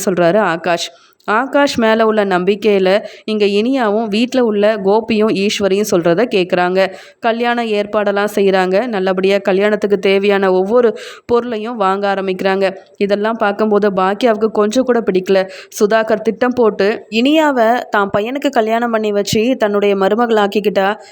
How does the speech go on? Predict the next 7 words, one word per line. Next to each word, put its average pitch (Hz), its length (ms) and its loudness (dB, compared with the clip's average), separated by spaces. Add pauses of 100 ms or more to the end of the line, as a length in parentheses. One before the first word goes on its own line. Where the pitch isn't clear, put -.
(140)
என்ன 208 300 -2
வேணா 220 260 -2
செய்யலாம், 202 520 0
நாம 190 240 2
சொன்ன 202 280 0
மாதிரியே 208 440 0
பாக்கியா 208 500 0